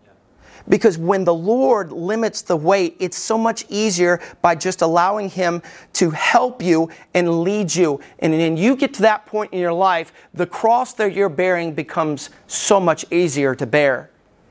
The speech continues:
I feel like we're trying to do it our way in our own strength,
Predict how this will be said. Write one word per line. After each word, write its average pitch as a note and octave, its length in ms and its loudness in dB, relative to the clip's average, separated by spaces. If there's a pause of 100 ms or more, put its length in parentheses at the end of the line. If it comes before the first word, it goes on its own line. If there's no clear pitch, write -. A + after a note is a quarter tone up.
(520)
I F3+ 100 2
feel B3 340 2
like A3 240 0
we're F#3 120 4
trying G#3+ 420 0
to F#3 60 -4
do D#3+ 220 0
it E3 40 2
our E3 240 2
way D3+ 300 -2
in C#3+ 80 -8
our D3+ 200 -4
own D3 140 -6
strength, D3+ 580 -6